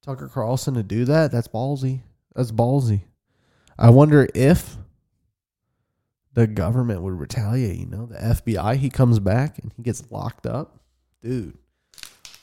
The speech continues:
that'd be scary. But, uh, yeah, I need to watch that interview. Need to watch that interview. It's crazy, you know. There's two sides to every story.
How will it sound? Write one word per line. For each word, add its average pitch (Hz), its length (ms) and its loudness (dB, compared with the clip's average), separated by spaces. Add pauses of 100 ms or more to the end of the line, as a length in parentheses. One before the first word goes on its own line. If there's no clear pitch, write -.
(160)
that'd 139 240 -10
be 151 100 -4
scary. 123 520 -4 (3000)
But, 101 220 -14
uh, 92 260 -12
yeah, 127 300 2
I 127 80 4
need 156 120 4
to 135 80 6
watch 120 300 2
that 107 200 0
interview. 92 420 -6 (440)
Need 123 140 -10
to 104 60 -8
watch 90 280 -10
that - 120 -8
interview. 50 320 -10
It's - 140 -16
crazy, - 440 -8
you 90 80 -12
know. - 140 -14
There's 135 160 -8
two 196 160 2
sides 127 300 2
to 113 80 -2
every 107 200 -2
story. 101 400 -6